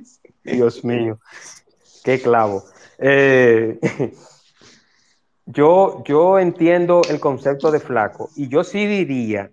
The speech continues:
yo sí diría, y sí acotaría ahí ese comentario sobre Matrix, eh, el C G I. El C G I, inclusive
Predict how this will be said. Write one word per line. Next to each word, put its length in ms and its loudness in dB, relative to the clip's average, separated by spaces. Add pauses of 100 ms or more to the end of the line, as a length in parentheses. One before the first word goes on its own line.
(100)
yo 120 -12
sí 160 -4
diría, 300 -2
y 80 -2
sí 200 -6
acotaría 640 -2
ahí 400 -6 (460)
ese 180 -10
comentario 480 0
sobre 280 -6
Matrix, 520 -8
eh, 460 -6 (140)
el 160 -4
C 180 -6
G 120 -10
I. 240 2
El 80 -4
C 160 -4
G 180 0
I, 340 2
inclusive 560 0